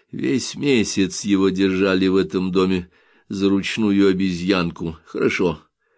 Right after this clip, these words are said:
он исполнит роль. Он покончил с Пифагором и, не давая слушателям спуску через афоризмы Гераклита,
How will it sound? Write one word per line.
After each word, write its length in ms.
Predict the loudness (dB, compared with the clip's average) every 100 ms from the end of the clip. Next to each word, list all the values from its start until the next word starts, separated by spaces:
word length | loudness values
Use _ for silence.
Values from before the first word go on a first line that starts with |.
| _ _ _ -6
он 200 | -2 0
исполнит 560 | -2 0 2 2 0
роль. 240 | -2 -4 -6 _ _ _ _ _ _ _ _ _ _ _ _ _ -2
Он 200 | 0 2
покончил 600 | 0 2 0 2 0 0
с 80 |
Пифагором 720 | 0 -2 2 4 4 4 2 -6 _ _ _ _ _ -8
и, 100 | -2
не 100 | 2
давая 360 | 4 4 4
слушателям 760 | 2 0 0 0 0 -2 0 0
спуску 840 | -4 -8 -2 -2 -2 -4 -4 -4 _ _ _
через 280 | 0 2 4
афоризмы 540 | 2 2 4 2 0
Гераклита, 880 | 2 2 2 0 -2 0 0 -2 -2